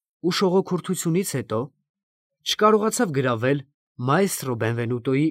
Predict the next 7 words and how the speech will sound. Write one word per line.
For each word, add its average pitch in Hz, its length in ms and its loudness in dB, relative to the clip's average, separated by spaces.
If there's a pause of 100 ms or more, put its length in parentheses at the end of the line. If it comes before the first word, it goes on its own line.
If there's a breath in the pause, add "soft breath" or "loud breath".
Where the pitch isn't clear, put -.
ուշադրությունը, 120 840 -4 (920)
որը 139 220 0
մնում 160 300 2
էր 160 160 0 (160)
անտարբեր 120 680 -4
ու 156 180 -2
լուրջ, 135 280 -2